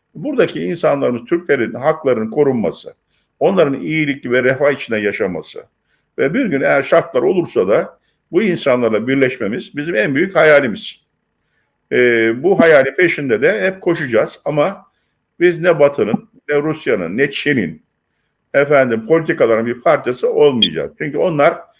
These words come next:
bizim çıkarımızı düşünmez. Çin'in buraya bakışı işte buradan koridor geçecek de, Çin'e para gidecek de, Batı'ya kafa tutacak da. Yani, e, sonuçta tarih insanları çok çabuk yutar.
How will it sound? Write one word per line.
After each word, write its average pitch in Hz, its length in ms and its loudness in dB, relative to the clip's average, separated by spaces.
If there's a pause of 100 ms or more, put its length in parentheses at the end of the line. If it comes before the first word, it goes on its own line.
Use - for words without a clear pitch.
(220)
bizim 190 200 -2
çıkarımızı 151 480 -2
düşünmez. 131 640 -2 (580)
Çin'in 190 320 -2
buraya 151 280 4
bakışı 165 380 -4
işte 147 280 -4
buradan 143 400 0 (260)
koridor 151 440 4
geçecek 143 500 -2
de, 98 140 2
Çin'e 147 320 0
para 139 220 4
gidecek 135 480 -2
de, 85 220 -4 (280)
Batı'ya 143 320 -2
kafa 131 260 0
tutacak 135 500 -2
da. - 220 -2 (560)
Yani, 147 400 0 (440)
e, 123 480 2
sonuçta 165 600 0 (400)
tarih 165 400 4 (420)
insanları 165 580 -2
çok 202 240 -8
çabuk 147 300 -4
yutar. 113 480 -4